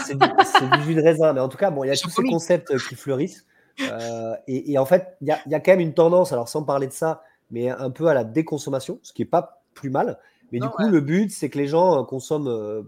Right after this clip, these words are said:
Speaker 1: peut-être moins, mais consomment mieux, tu vois. Donc là, on met
Speaker 2: Exactement.
Speaker 1: en avant vraiment des vignerons, euh, de qualité, du haut de gamme, des choses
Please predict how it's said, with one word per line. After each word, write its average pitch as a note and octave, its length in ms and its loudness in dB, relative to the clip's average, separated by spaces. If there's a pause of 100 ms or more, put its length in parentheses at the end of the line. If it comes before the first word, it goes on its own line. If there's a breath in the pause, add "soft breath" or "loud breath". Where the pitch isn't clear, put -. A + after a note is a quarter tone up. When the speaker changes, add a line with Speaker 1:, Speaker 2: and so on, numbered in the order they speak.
Speaker 1:
peut-être A2+ 200 -12
moins, D#3 260 6
mais C#3+ 120 -2
consomment C#3 380 -4
mieux, B2 180 -2
tu - 80 -16
vois. G2+ 120 -8
Donc G#2 200 -14
là, C3 100 4
on C#3+ 40 4
met C#3 60 2
Speaker 2:
Exactement. B2+ 240 0
Speaker 1:
en C3 40 0
avant C#3 400 0 (280 soft breath)
vraiment C3+ 180 2
des C3 120 0
vignerons, C3+ 720 -4
euh, A2+ 160 -6
de B2+ 140 -6
qualité, C#3+ 880 -2
du A#2+ 180 -8
haut C#3 120 2
de B2+ 80 -8
gamme, C3+ 400 -2
des A#2+ 80 -6
choses C3 220 -14